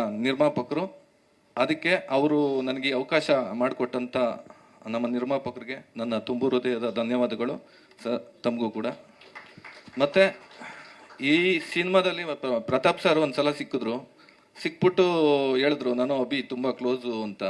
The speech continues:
ಅದಕ್ಕೆ, "ಬನ್ನಿ ಸರ್, ನಿಮಗೆ ದುಶ್ಮನ್ ಮಾಡ್ಬಿಡ್ತೀನಿ ಇದರಲ್ಲಿ, ಮಾಡ್-, ಸಿನಿಮಾ ಮಾಡ್ಬಿಡೋಣ, ಅವ್ರು ಹೀರೋ, ನೀವು ವಿಲನ್ನು" ಅಂತೆ. So ಒಪ್ಕೊಂಡ್ರು. ಈ ಒಂದು ಸಿನಿಮಾ ಮಾಡುವಾಗ ಒಂದು ಲಿಮಿಟೆಡ್ ಬಜೆಟ್ ಅಲ್ಲಿ shooting of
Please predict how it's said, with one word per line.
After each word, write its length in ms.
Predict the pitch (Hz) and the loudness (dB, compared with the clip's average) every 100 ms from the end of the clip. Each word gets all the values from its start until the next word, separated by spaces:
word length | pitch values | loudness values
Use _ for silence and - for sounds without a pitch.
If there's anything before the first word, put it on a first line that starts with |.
| 104 - _ _ _ 120 | -6 -10 _ _ _ -2
ಅದಕ್ಕೆ, 240 | 131 170 | 0 0
"ಬನ್ನಿ 280 | 151 151 143 | 0 0 -2
ಸರ್, 300 | 135 147 120 | 2 2 2
ನಿಮಗೆ 340 | 110 123 127 113 | 0 -2 -2 -2
ದುಶ್ಮನ್ 340 | 131 147 151 | -2 -2 0
ಮಾಡ್ಬಿಡ್ತೀನಿ 460 | 135 120 120 120 113 | -2 -4 -6 -6 -6
ಇದರಲ್ಲಿ, 360 | 110 110 123 107 - - - - 147 | -2 0 2 0 -4 -18 -18 -6 2
ಮಾಡ್-, 340 | 208 190 196 - - - | 4 4 2 -6 -16 0
ಸಿನಿಮಾ 280 | 185 180 196 | 2 4 6
ಮಾಡ್ಬಿಡೋಣ, 500 | 175 170 151 151 123 123 - - - 208 208 175 - - | 6 6 4 2 0 -4 -6 -12 -10 -4 -2 -2 -6 4
ಅವ್ರು 240 | 180 185 | 6 8
ಹೀರೋ, 260 | 170 175 165 | 6 4 2
ನೀವು 200 | 165 156 | 2 4
ವಿಲನ್ನು" 440 | 160 165 170 151 | 6 8 8 6
ಅಂತೆ. 460 | 127 113 - - - _ - | 2 -2 -8 -10 -20 _ 2
So 220 | 151 147 | 6 6
ಒಪ್ಕೊಂಡ್ರು. 720 | 143 - 156 127 143 147 - - | 4 4 2 2 0 -2 -8 -6
ಈ 320 | 127 143 131 123 | -2 0 0 2
ಒಂದು 380 | 139 165 190 190 | 2 2 4 4
ಸಿನಿಮಾ 420 | 180 185 202 208 | 4 2 4 4
ಮಾಡುವಾಗ 420 | 190 175 170 156 | 6 4 4 4
ಒಂದು 560 | 170 160 151 147 143 - | 4 2 2 4 2 0
ಲಿಮಿಟೆಡ್ 420 | 147 185 196 180 | 0 4 4 4
ಬಜೆಟ್ 300 | 147 147 160 | 4 4 2
ಅಲ್ಲಿ 240 | 160 175 - | 2 2 0
shooting 360 | - 156 160 | 0 -2 0
of 140 | 156 | 2